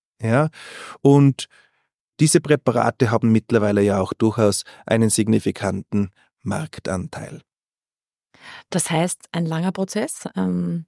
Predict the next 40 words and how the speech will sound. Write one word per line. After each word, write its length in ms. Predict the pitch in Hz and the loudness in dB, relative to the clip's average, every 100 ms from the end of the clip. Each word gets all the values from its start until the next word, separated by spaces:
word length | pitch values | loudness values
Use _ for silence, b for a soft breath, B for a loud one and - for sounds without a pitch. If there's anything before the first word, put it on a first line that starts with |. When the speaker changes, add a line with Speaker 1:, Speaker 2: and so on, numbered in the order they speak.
| - | 4
Speaker 2:
einige 320 | 185 202 196 | 6 6 6
Umstellungen, 640 | 214 - 220 214 214 214 | 4 2 2 2 4 2
aber 380 | 170 160 180 185 - b b b | 2 0 0 -2 -6 b b b
grundsätzlich, 540 | 175 175 190 - - | 0 2 0 -2 -2
man 320 | 170 170 170 - - | 0 0 -2 -6 -4
kann 180 | 160 | -2
sich 180 | 160 185 | 0 -2
darauf 180 | - 165 | -4 -2
verlassen, 440 | 160 156 156 - | 0 -2 -2 -2
dass 140 | 165 160 | -2 -2
das, 200 | 156 - | -6 -4
was 120 | 156 | -4
jetzt 220 | 156 - | -4 -6
zum 120 | 160 | -8
Einsatz 480 | - - 156 160 - | -4 -4 -4 -6 -10
kommt, 440 | - - 147 - - | -8 -4 -4 -4 -6
auch 160 | 147 | -6
dementsprechend 840 | - 147 147 - - 143 - 147 147 | -4 -2 -2 -4 -8 -8 -4 -2 0
Wirkung 380 | 147 - 135 | -2 0 -2
zeigt 320 | - - - - | -4 -10 -12 -14
für 80 | |
Patientinnen 580 | - - 143 143 139 135 | -16 -10 -6 -4 -4 -4
und 80 | 139 | -4
Patienten. 640 | - - 127 131 - 131 _ _ _ _ - | -6 -4 -4 -4 -6 -10 _ _ _ _ 0
Speaker 1:
Die 80 | 175 | 0
Präparate, 720 | - 170 - 104 98 113 117 | 4 2 4 2 2 4 2
die 100 | 117 | 2
bei 180 | 113 95 | 4 4
uns 300 | 104 110 - | 4 0 0
in 160 | 104 | 0
diese 240 | 107 131 165 | 0 2 4
Indi-, 300 | 143 131 - | 4 2 0
in, 180 | 113 113 | 0 0
in 80 | 104 | 2
diesen 280 | 123 - | 2 2
Indikationen 720 | 110 110 107 104 - 98 92 92 | 2 2 0 -4 0 0 0 -2
zugelassen 600 | 120 135 139 127 - 120 | 0 4 4 4 0 -4
sind 300 | - 113 104 | 0 0 0
als 160 | 98 | -2
Biosimilar-Präparate, 1300 | - 104 - 123 131 117 - 101 104 92 90 - 98 | -2 -2 0 4 4 4 0 -4 -4 -4 -2 0 0